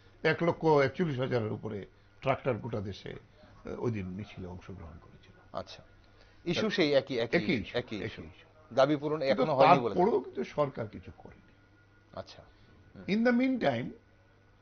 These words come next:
Speaker 1: শ্রমিকদের কিছু সমস্যা তৈরি হল দেশে।
Speaker 2: হুম।
Speaker 1: আমাদের যে প্রচলিত শ্রম কোড,
Speaker 2: হুম।
Speaker 1: এটাকে বাতিল করে চারটা শ্রম কোড করে দিল।
Speaker 2: হুম।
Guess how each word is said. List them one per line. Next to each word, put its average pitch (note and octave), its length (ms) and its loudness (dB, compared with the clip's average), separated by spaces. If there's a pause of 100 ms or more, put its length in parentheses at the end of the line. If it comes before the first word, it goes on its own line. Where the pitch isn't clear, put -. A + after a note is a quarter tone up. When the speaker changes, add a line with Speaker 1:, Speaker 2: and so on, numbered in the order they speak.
(420)
Speaker 1:
শ্রমিকদের A#3 680 2
কিছু A#3 260 2
সমস্যা - 460 -6
তৈরি A#2+ 220 -4
হল - 240 -12
দেশে। - 260 -16 (640)
Speaker 2:
হুম। F#2+ 220 -14 (760)
Speaker 1:
আমাদের F3 340 2
যে F3 80 2
প্রচলিত F3 480 -2
শ্রম C#3 380 -4
কোড, A2+ 460 -4 (260)
Speaker 2:
হুম। G2+ 160 -14 (520)
Speaker 1:
এটাকে G3+ 280 0
বাতিল C#3 340 0
করে B2 240 -6
চারটা D#3+ 400 -2
শ্রম A2+ 280 -10
কোড F2 220 -14
করে - 180 -14
দিল। - 480 -20
Speaker 2:
হুম। F2 120 -18